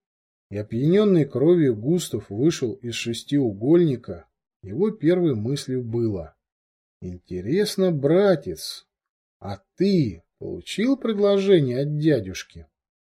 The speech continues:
Собирает ли барон всех истинных кардиналов или хочет говорить только с Лондоном?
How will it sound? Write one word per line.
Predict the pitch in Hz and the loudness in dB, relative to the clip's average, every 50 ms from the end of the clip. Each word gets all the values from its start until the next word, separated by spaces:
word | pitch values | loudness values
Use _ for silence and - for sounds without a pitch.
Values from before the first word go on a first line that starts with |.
| _ _ | _ _
Собирает | _ - - - 98 90 92 98 123 180 214 233 220 220 | _ -18 -14 -12 -12 -10 -8 0 2 4 4 4 4 2
ли | 175 160 | 2 2
барон | 147 139 143 143 156 180 175 151 | 4 4 4 4 4 4 2 2
всех | - - - 151 165 160 - | -2 -2 0 0 0 0 0
истинных | 151 165 151 - - 127 117 107 - _ | -2 -2 -2 -4 -6 -6 -6 -6 -6 _
кардиналов | - 113 107 104 107 110 120 147 170 185 180 160 117 113 - _ _ _ _ _ _ _ _ _ _ _ - | -8 -8 -6 -6 -6 -4 -2 0 0 2 2 2 0 -2 -8 _ _ _ _ _ _ _ _ _ _ _ -12
или | 101 101 104 | -10 -8 -8
хочет | - - 180 185 - - 131 117 | 0 2 2 2 2 0 -4 -4
говорить | 113 117 120 123 127 131 151 156 151 - | -4 -2 0 0 0 2 0 0 -2 -2
только | - 147 139 135 - 143 | -2 -4 -4 -2 -2 -4
с | 139 - - | -4 -2 0
Лондоном? | 156 160 165 156 139 120 110 95 98 90 82 82 80 78 76 | 2 4 4 4 4 2 0 -4 -6 -8 -8 -10 -12 -12 -16